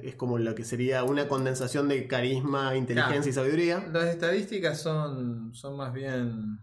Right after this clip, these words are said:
Speaker 1: Sí, pues tenés aguante, fuerza,
Speaker 2: Tenés agilidad.
Speaker 1: agilidad.
Speaker 2: Tenés agilidad,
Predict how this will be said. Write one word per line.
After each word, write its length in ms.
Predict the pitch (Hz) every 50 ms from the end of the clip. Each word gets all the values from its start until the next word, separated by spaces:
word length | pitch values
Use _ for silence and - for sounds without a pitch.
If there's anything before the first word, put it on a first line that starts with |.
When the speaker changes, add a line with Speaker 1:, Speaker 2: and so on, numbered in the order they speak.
| - -
Speaker 1:
Sí, 160 | - 247 220 170
pues 140 | - 151 151
tenés 300 | 175 170 165 147 123 -
aguante, 840 | 131 139 147 165 180 190 202 208 202 196 208 202 196 202 202 - - -
fuerza, 560 | 180 185 185 190 190 185 - 196 190 190 185
Speaker 2:
Tenés 220 | 175 165 147 147 147
agilidad. 480 | 170 160 - - 180 180 185 180 160
Speaker 1:
agilidad. 480 | 143 156 165 170 185 196 208 - - -
Speaker 2:
Tenés 220 | - 151 151 147 151
agilidad, 560 | 151 147 165 165 185 220 254 269 262 -